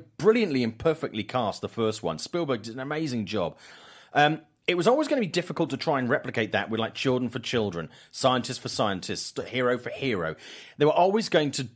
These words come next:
be up against something really hard with that. And I'm just not a massive fan of child actors in movies anyway. I'm just not a massive fan of kids. You know, I, I just, I just find they're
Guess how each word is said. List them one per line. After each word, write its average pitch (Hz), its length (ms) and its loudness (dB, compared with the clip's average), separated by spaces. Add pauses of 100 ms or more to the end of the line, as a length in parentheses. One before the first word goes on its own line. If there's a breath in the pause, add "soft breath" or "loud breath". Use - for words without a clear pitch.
(400)
be 135 220 6
up 120 120 0
against 117 300 0
something 117 280 -2
really 104 580 0
hard 156 560 0
with 85 200 -6
that. 69 300 -6 (600 loud breath)
And 160 140 0
I'm 233 160 0
just 123 140 -4
not 131 200 2
a 117 60 0
massive 110 420 -4
fan 110 280 0
of 87 100 -6 (140)
child 104 280 0
actors 92 300 -4
in 87 160 -6
movies 82 320 -6
anyway. 73 400 -6
I'm 85 100 -6
just 123 140 -12
not 104 180 -2
a 92 40 0
massive 90 420 -6
fan 82 220 -6
of 73 120 -10
kids. 80 400 -10 (440 loud breath)
You 107 140 -2
know, 82 280 0
I, 98 120 -2 (260)
I 127 100 0
just, 120 340 -6
I 117 140 -2
just - 160 -12
find 120 340 0
they're 101 140 2